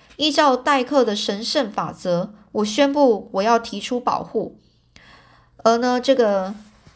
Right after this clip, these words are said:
这个国王啊，他很生气的说：“卡古尔已经都闻出来了，他必须死，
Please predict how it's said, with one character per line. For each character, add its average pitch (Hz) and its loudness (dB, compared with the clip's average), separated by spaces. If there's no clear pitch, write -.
这 254 6
个 208 0
国 196 -4
王 202 2
啊， 170 -8
他 254 -2
很 233 -6
生 220 -2
气 220 -8
的 170 -4
说 185 -2
：“卡 233 2
古 262 2
尔 254 6
已 170 -6
经 240 -8
都 247 4
闻 185 -4
出 226 -6
来 180 -2
了， 156 -6
他 269 0
必 285 2
须 277 2
死， 196 -8